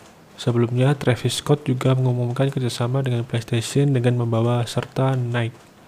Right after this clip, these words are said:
Sebagai langkah simbolis, video pendek pun dirilis ke halaman Play-, YouTube PlayStation.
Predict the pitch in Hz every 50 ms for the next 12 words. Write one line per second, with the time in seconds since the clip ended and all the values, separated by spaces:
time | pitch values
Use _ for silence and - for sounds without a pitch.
0 | - - - - - - - - - - - - - 127 123 120 123 123 120 120
1 | 123 120 120 - 123 117 110 - 123 120 117 113 117 135 160 170 - - - -
2 | - - - 123 120 123 120 117 - 120 120 120 120 131 - - - - - 156
3 | 147 147 139 127 120 117 117 120 127 135 131 - - - 131 117 123 123 123 120
4 | 117 123 131 135 135 135 135 135 135 139 139 - - - - - - - - -
5 | - - - 123 120 - - - - - - 135 127 123 127 - 139 - - 123
6 | 120 - - 120 113 - 123 117 113 117 117 - -